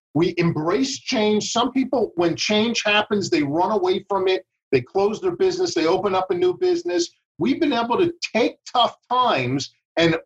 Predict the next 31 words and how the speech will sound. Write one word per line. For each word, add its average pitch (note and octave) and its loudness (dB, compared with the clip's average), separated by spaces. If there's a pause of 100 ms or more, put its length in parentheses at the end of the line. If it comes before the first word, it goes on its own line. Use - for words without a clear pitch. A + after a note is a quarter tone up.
plow G#3+ 0
our G#3 2
way G3 0
through F#3 0
them. - -6 (500)
So F3 2
it E3+ -2
just C4 -4
comes B3+ 0
down A3 0
to G#3 2
a G#3 2
sheer G#3+ 0
determination G#3+ -2 (360)
of D3+ 0
plowing G#3 0
your F#3+ 2
way F3 2
through G#3 0
it. - -4
And F3 0
there C4+ 2
were, E4 0 (200)
there B3+ 2
were B3 0
some F3 -2
really A3 2
tough G3 2 (120)
times A3 2
we've C#3+ 0
had. F#3 2